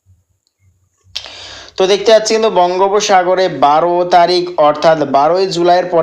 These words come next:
থেকে কিন্তু দক্ষিণবঙ্গে ফের একটা কিন্তু নিম্নচাপের সিস্টেম তৈরি করছে অন্ধ্রপ্রদেশ এবং ভুবনেশ্বরের কাছাকাছি অংশ নিয়ে। তবে উত্তরবঙ্গে কিন্তু প্রবল ভয়ঙ্কর সতর্কতা জারি করা হয়েছে, ভয়ঙ্কর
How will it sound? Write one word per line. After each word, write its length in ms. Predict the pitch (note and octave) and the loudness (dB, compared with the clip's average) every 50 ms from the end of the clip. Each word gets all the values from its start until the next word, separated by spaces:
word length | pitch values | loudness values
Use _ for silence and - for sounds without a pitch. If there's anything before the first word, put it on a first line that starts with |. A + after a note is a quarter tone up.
| D#3+ | -2
থেকে 140 | - F3+ F3+ F3 | -2 -4 -2 -2
কিন্তু 140 | F3 E3+ D#3+ D3+ | -2 -2 -2 -2
দক্ষিণবঙ্গে 460 | D#3+ D#3+ - F#3+ F3+ F3+ F3+ F#3 F3+ E3+ - | -2 -4 -2 -4 -4 -2 -2 -2 -4 -4 -2
ফের 160 | - F#3+ G3+ F#3+ - - D#3+ | -2 -2 -2 -2 -2 -2 -4
একটা 180 | D#3 - - E3 D3+ F3 | -2 -2 -2 -4 -2 -2
কিন্তু 220 | D#3+ D3+ D#3+ D#3+ D#3+ D#3 D#3+ - - - - _ - C#3 C#3 | -4 -2 -2 -2 -2 -4 -8 -12 -20 -20 -20 _ -10 -6 -4
নিম্নচাপের 680 | D3+ E3+ F#3+ G#3 G#3+ A3 A3 G#3+ G#3+ G#3 F3+ F#3+ F#3 F3+ - - | -2 -2 -2 0 0 0 0 2 2 0 0 0 -2 -4 -4 -4
সিস্টেম 300 | F3 D#3 - - E3+ D#3 D#3 - E3 | -4 -4 -2 -2 -2 -2 -2 -2 -2
তৈরি 220 | D#3+ E3+ F3+ F#3+ F#3 | -2 0 0 -2 -2
করছে 260 | G3 G3 F3+ - - F#3 - - D#3 D3 | -2 -2 -2 -2 -2 -2 -2 -2 -2 -2
অন্ধ্রপ্রদেশ 600 | D3 D3+ D#3+ E3+ F#3+ F#3+ F#3+ F#3+ F3+ F#3 F#3+ F#3 F#3 - - | -2 -2 -2 -2 -2 -2 -2 -2 0 0 -2 -2 -4 -6 -6
এবং 140 | D#3+ D3+ D3 D3 C#3 C3 | -4 -2 -2 -4 -4 -4
ভুবনেশ্বরের 680 | C#3 C#3+ D3 E3 F3 G3 G3+ F3+ - F#3+ F3 E3 E3+ E3 E3 | -4 -4 -2 -2 -2 -2 -2 -2 -2 -2 -2 -2 -2 -2 -2
কাছাকাছি 340 | D3+ D3+ D#3 D3+ C#3+ C#3+ D#3 D3 C#3+ | -2 -2 -2 -4 -4 -4 -4 -4 -4
অংশ 160 | D3 D3 - F#3+ F#3 | -4 -4 -4 -2 -2
নিয়ে। 140 | F3+ C#3 - - - - - - - - - - - | -2 -4 -6 -10 -14 -20 -20 -20 -20 -20 -20 -10 -2
তবে 160 | - E3+ E3+ E3+ F3+ G3+ | -2 0 0 0 0 -2
উত্তরবঙ্গে 520 | G3 G3+ - A#3+ A3+ G#3+ G#3+ G#3 G#3 G#3 F#3 - | -2 -2 0 0 2 2 2 0 0 -2 -2 -2
কিন্তু 160 | G3+ F#3+ G3 F3+ - - | -2 -2 -2 -2 0 0
প্রবল 300 | E3+ E3 D#3+ F3 F3 F3 D#3+ D3 | 0 0 2 0 0 0 0 0
ভয়ঙ্কর 460 | D#3 D3+ D#3 D#3 D#3+ D3+ E3 D#3+ D3+ - - | 0 0 0 0 0 0 -2 -2 0 0 -2
সতর্কতা 420 | D#3 D3 - C#3+ C#3 D3 C#3+ D3 C#3+ C3 D3 | -2 -2 -2 -2 -2 -2 0 -2 -2 0 0
জারি 180 | C#3+ D#3 E3 E3 | -2 0 0 0
করা 120 | F#3 F3+ F3+ | 0 0 2
হয়েছে, 260 | F3+ F3+ F3 F3 G3 F3+ D3+ B2+ - | 2 0 0 -2 -2 -2 -2 -4 -6
ভয়ঙ্কর 500 | B2+ D3 E3+ G3 A3 A3 G#3+ A3+ A3+ G#3+ | -4 -2 -2 -2 -2 -2 0 0 0 0